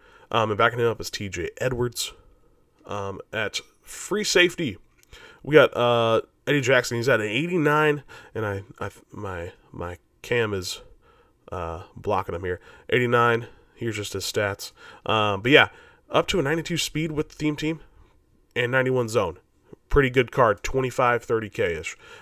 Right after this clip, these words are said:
Uh, backing him up is Gibson. Over at safety, this is another one I would suggest you have two options you can do. Um,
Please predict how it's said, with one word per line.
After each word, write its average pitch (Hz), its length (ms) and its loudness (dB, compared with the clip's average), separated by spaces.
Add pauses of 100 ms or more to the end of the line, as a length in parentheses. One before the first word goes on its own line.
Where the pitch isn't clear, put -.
(100)
Uh, 101 140 -2
backing 110 260 4
him 117 80 2
up 110 140 -2
is 92 100 -8
Gibson. 101 420 -6 (640)
Over 175 280 10
at 165 100 6
safety, 165 380 4
this 147 180 0
is - 80 0
another 185 380 8
one 196 340 4 (240)
I 135 160 6
would 165 180 2
suggest 147 640 2 (100)
you 131 140 0
have 113 120 2
two 165 240 4
options 127 400 -2
you 120 80 -8
can 107 180 -8
do. 92 220 -4 (800)
Um, 110 480 2